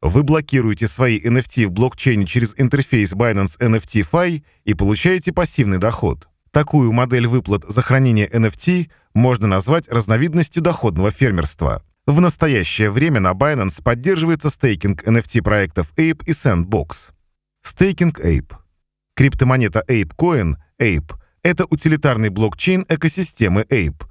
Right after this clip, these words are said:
созданный по стандарту E R C двадцать на Ethereum. Его разработкой и управлением занимается сообщество проекта. Участвовать в стейкинге на Binance смогут владельцы Bored Ape Yacht Club,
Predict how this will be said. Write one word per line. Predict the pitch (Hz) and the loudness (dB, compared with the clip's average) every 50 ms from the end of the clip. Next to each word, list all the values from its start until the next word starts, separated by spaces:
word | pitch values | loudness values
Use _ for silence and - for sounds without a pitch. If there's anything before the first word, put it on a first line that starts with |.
| _ _ _ | _ _ _
созданный | - - - 180 190 156 180 180 175 160 | -2 0 0 0 2 0 0 0 0 0
по | 156 151 | 0 -4
стандарту | - - 156 147 143 135 139 - - 147 | 0 0 0 0 2 0 0 0 -2 -6
E | 135 - 135 | 0 0 0
R | 135 123 | 0 0
C | - - 120 104 | -2 -2 -2 -2
двадцать | 87 117 165 180 - - 170 147 - - | 0 0 0 0 0 -4 -8 -10 -4 0
на | 151 156 147 | 0 2 2
Ethereum. | 127 - - 104 87 76 69 64 58 52 - - _ _ _ _ | 0 0 0 -2 0 0 -2 -2 -4 -4 -8 -10 _ _ _ _
Его | - 101 123 143 151 151 | 2 4 4 4 4 2
разработкой | 147 131 131 147 151 143 123 117 95 - - 113 98 | 2 2 2 0 0 0 0 -2 -4 -2 -2 -4 -2
и | - 120 | 0 0
управлением | 120 110 95 - 107 104 101 120 151 165 160 123 98 87 | 0 0 2 2 0 0 2 0 0 2 2 2 2 0
занимается | 87 92 110 117 127 143 170 180 170 - 156 | 0 0 0 2 2 2 0 0 -2 -4 -4
сообщество | - 185 175 151 110 - - 104 - - 113 | -2 0 0 0 -2 -4 -6 -10 -4 -4 -2
проекта. | 90 127 135 143 113 85 76 - - 69 55 - - - _ _ _ _ _ | 0 0 0 0 0 -2 -4 -4 -6 -6 -6 -6 -12 -18 _ _ _ _ _
Участвовать | 160 156 147 - 147 127 107 - - 123 113 110 110 - | 0 0 2 2 2 0 0 0 -2 0 0 0 -2 -4
в | - | -8
стейкинге | - - 143 127 113 - 110 113 101 107 | -2 -2 0 0 0 0 -2 0 0 2
на | 107 113 117 | 2 0 0
Binance | 123 170 175 160 135 110 | 0 0 0 0 0 -2
смогут | 107 - - 160 190 190 180 - | -2 -2 0 0 0 0 -2 -2
владельцы | 123 127 120 113 139 165 151 - - 156 | 0 -2 0 2 0 0 0 0 -2 -2
Bored | 143 123 117 165 180 175 - | -2 0 0 0 0 0 -2
Ape | - 120 117 107 85 | -2 -2 -2 -2 -2
Yacht | - 110 120 113 107 - - - | 0 0 0 0 0 -4 -8 -4
Club, | 151 143 104 73 73 | -2 0 0 -2 -4